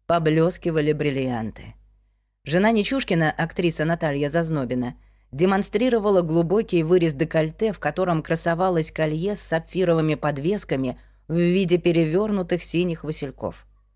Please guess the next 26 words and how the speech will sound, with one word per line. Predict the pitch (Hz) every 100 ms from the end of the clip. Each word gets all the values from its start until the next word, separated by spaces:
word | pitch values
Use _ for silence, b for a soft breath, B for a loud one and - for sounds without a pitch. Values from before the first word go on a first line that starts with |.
| _ _ _ _ _ -
Она | 156 214
беседовала | 226 233 247 214 214 214
с | -
Марфиной | 240 277 247 170 147 139 b b -
и | 170
старательно | - 214 240 - 185 185
делала | 208 202 190
вид, | 185 226 254
что | -
не | 180 175
понимает, | 185 185 190 240 220 170 -
чего | - 170 196
хочет | 180 240 254 226
от | - 175
нее | 180 170 165
жена | 165 160 180
вице-губернатора. | 202 180 175 170 170 147 104 127 - - - _ _ _ _ _ _ _ _ _ _ _
«Ах, | 226 240 247 202 175 - - _ _
это | - 202 214
вы | 208 240
про | 214 208
постельную | 226 - 233 226 208
сцену | 208 - 226 240
в | 208
моем | 208 214 220
последнем, | 208 202 220 240 214 202